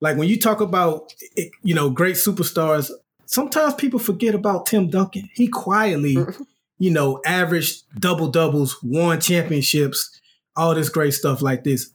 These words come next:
Speaker 1: But everybody paid attention to Kobe and, and, uh,
Speaker 2: Yep.
Speaker 1: some of the other superstars.
Speaker 2: Yeah. That, it, it's, it's, and I think, like, you talk about Eminem was just looked at rap and
Speaker 1: Mm-hmm.
Speaker 2: not as,
Speaker 1: A
Speaker 2: uh,
Speaker 1: region.
Speaker 2: Midwest.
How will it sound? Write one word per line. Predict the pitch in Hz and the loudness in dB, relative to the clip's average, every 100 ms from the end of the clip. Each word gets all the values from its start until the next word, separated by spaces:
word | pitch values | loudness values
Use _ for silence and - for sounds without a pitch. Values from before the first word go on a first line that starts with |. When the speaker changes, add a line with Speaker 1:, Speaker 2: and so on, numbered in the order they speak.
| - | -2
Speaker 1:
But | 151 - | -2 0
everybody | 180 196 185 165 | 0 0 0 -2
paid | 147 185 165 | -2 0 0
attention | 135 170 147 139 | 0 -2 0 0
to | - 135 117 _ _ - | 0 -2 -2 _ _ -6
Kobe | 170 151 127 - _ _ _ _ _ - | -2 -2 -4 -8 _ _ _ _ _ -4
and, | 123 123 | -4 -2
and, | 127 117 - | -4 -4 -4
uh, | 123 | -2
Speaker 2:
Yep. | 156 151 - | -2 -2 -4
Speaker 1:
some | - 156 | -2 -2
of | 135 | 0
the | |
other | 151 - | 0 0
superstars. | - 113 - 101 - - _ _ _ _ _ _ _ _ _ _ _ - | -4 -4 -10 -10 -16 -20 _ _ _ _ _ _ _ _ _ _ _ -4
Speaker 2:
Yeah. | 156 131 - _ - | -2 -2 -8 _ -2
That, | 262 277 | -2 0
it, | 294 294 | -2 0
it's, | 285 277 - | 0 0 0
it's, | 254 233 - | 0 0 -2
and | 254 330 302 233 220 - | -2 2 2 0 -2 -2
I | 202 | -4
think, | 208 214 208 185 - - _ - | 0 0 0 -2 -8 -20 _ -2
like, | 202 220 | -2 0
you | 226 | -2
talk | 240 233 | -2 0
about | 208 202 196 175 - _ _ _ _ | 0 2 0 -2 -8 _ _ _ _
Eminem | 226 233 208 226 240 240 226 | 0 2 2 2 2 0 -4
was | 202 196 | -4 -2
just | 202 | -2
looked | 214 202 | -2 -2
at | 170 | -4
rap | 147 202 220 - _ - | 0 0 0 -6 _ -4
and | 190 | 0
Speaker 1:
Mm-hmm. | 135 | 2
Speaker 2:
not | 196 202 - _ _ - | 2 0 -6 _ _ -2
as, | 185 190 185 | 0 2 2
Speaker 1:
A | |
Speaker 2:
uh, | 127 143 | 2 4
Speaker 1:
region. | 147 135 | 4 2
Speaker 2:
Midwest. | 214 - | 2 -2